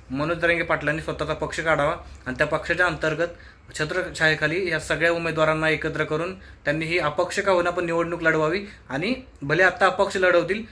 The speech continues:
येणाऱ्या विधानसभेमध्ये त्यांनी पक्ष काढून एक वेगळा मार्ग आणि एक, एक वेगळा पर्याय जनतेसमोर त्यांनी ठेवायला पाहिजे. कारण जनता already वि-, विपक्षाला पण, अ, कंटाळलेली आहे, सरकार सत्ताधाऱ्यांना पण कंटाळलेली आहे. त्यामुळे मनोज जरांगे पाटलांच्या रूपामध्ये एक नवीन पक्ष उदयास यायला पाहिजे,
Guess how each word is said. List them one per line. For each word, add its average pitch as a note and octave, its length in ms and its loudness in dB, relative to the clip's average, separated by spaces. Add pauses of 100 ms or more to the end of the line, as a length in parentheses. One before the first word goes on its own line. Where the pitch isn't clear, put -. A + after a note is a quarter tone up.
(140)
येणाऱ्या E3 300 2
विधानसभेमध्ये E3 680 0
त्यांनी E3 180 -4
पक्ष D#3+ 260 -6
काढून F3 380 0 (360)
एक C#3+ 140 -8
वेगळा D#3 360 4 (160)
मार्ग D3 360 0
आणि D#3 220 2
एक, C#3+ 100 -2
एक D3+ 220 0
वेगळा D3+ 260 2
पर्याय D3+ 400 2
जनतेसमोर D3 540 -2
त्यांनी D3 260 -4
ठेवायला C#3 340 0
पाहिजे. D3 240 0
कारण D#3 260 0
जनता D#3+ 420 2
already F3+ 300 2 (380)
वि-, D3 180 -2 (120)
विपक्षाला F3 480 0
पण, G3 240 0
अ, F#3 160 2 (240)
कंटाळलेली F#3 540 2
आहे, G3+ 100 2
सरकार F3 340 0
सत्ताधाऱ्यांना F3+ 520 2
पण F3+ 120 -4
कंटाळलेली D3+ 520 2
आहे. - 300 -12 (180)
त्यामुळे D#3 240 -2
मनोज D#3+ 220 -2
जरांगे E3+ 240 2
पाटलांच्या D#3+ 420 0
रूपामध्ये D#3 360 -2
एक D#3+ 140 -4
नवीन D#3+ 260 -2
पक्ष D#3 200 -6
उदयास D3+ 380 2
यायला D3 140 2
पाहिजे, D3+ 280 -2